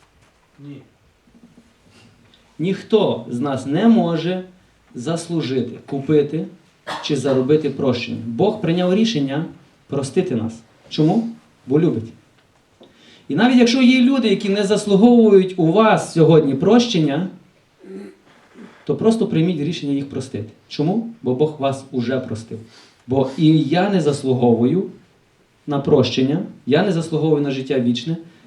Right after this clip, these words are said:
Speaker 2: але Бог прийняв рішення померти за мене. Тому прощення — це є рішення, дорогі брати і сестри.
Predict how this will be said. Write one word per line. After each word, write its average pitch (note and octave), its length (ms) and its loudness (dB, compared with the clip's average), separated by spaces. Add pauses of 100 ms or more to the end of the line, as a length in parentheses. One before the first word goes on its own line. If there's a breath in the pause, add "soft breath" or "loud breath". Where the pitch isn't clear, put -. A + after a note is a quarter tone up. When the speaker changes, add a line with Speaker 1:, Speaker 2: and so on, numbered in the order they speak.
(140 loud breath)
Speaker 2:
але B2 200 2
Бог F#3 260 -2
прийняв D3+ 260 0
рішення C#3 300 -4
померти C3 460 -4
за A2 140 -4
мене. G2+ 180 -6 (760 soft breath)
Тому G3 420 -2 (120)
прощення — F3+ 460 0
це D#3 140 -4
є D3 120 2
рішення, A#2 380 -4
дорогі A2+ 200 -2
брати A2 260 -6
і G#2+ 40 -10
сестри. - 360 -16